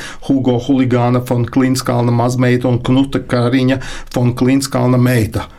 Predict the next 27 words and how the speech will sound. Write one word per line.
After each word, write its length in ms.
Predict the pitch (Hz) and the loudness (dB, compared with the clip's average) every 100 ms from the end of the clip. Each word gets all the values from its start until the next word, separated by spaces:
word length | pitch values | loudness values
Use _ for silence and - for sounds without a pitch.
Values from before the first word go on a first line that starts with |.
| - - - - - | -20 -20 -20 -20 -8
<laughs> 80 | - 1077 1077 - 784 - - | -4 0 0 -2 -8 -10 -4
Tev 200 | 139 156 | -2 0
ir 140 | 156 | 0
liels 320 | 143 160 123 | 0 0 0
acis, 540 | 147 165 - - 165 - - - - - | 0 0 -4 -2 -4 -4 -12 -18 -20 -8
vai 180 | 110 101 | -2 -2
ne? 160 | 131 190 | -2 -4
Tā 260 | - 101 | -6 -4
viņu 160 | 107 107 | -4 -4
sauc. 320 | - - - - - - - - - 185 | -6 -6 -12 -14 -20 -20 -20 -16 -10 -6
Un 180 | 143 127 | -2 0
ja 140 | 117 107 | 0 -2
tu 140 | 151 | -4
atšķirtu 560 | 131 135 - 104 - 107 | -4 -6 -6 -6 -4 -2
divdesmit 400 | 110 104 - 107 | -2 -2 -4 -4
otro 240 | 104 98 | -4 -2
lapu, 360 | 98 104 - 190 - - - - - - - | -4 -4 -6 -8 -12 -16 -14 -12 -12 -14 -10
un 180 | - 98 | -4 -2
ja 80 | 90 | -2
tu 100 | 98 | -2
mēģinātu 640 | 107 123 143 151 165 170 | 0 0 0 0 -2 0
nolasīt, 540 | 160 156 156 156 170 - - - - - - - | 0 0 0 -2 -2 -8 -16 -20 -18 -18 -16 -8
cik 220 | - 127 | -4 -2
tu 80 | 123 | -2
tālu 240 | - 107 104 | -2 -2 0
tiksi, 380 | 135 127 202 196 - - | -2 -2 -4 -4 -6 -4
neaizķeroties? 1000 | - 123 139 139 156 139 151 139 151 156 | -2 0 0 -2 -2 0 -2 -2 -2 -4